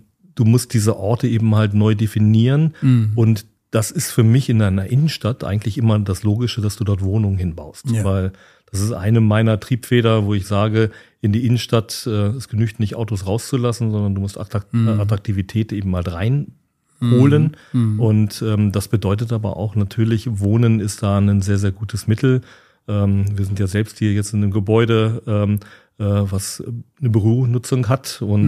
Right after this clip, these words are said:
Speaker 2: Mhm.
Speaker 1: die Innenstädte waren früher eben halt einfach lebendiger.
Speaker 2: Mhm.
Speaker 1: Und, ähm, das ist eben halt die eine Idee und, äh, natürlich, ähm,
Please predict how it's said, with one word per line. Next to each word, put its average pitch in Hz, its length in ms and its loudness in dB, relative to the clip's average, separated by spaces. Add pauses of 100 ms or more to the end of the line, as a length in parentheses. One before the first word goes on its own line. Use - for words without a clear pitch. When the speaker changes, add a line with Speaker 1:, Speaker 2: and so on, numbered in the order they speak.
(120)
Speaker 2:
Mhm. 120 60 4
Speaker 1:
die 104 200 4
Innenstädte 107 540 0
waren 104 160 2
früher 113 300 0
eben 107 320 -2
halt 104 160 0
einfach 98 260 -4
lebendiger. 104 600 -2 (200)
Speaker 2:
Mhm. 113 320 2
Speaker 1:
Und, 101 480 2
ähm, 98 340 2
das 95 200 -2
ist 101 160 -2
eben 101 240 2
halt 98 160 0
die 107 100 -2
eine 123 200 -2
Idee 117 380 0
und, 104 200 0
äh, 101 100 0
natürlich, 110 600 0 (420)
ähm, 101 460 0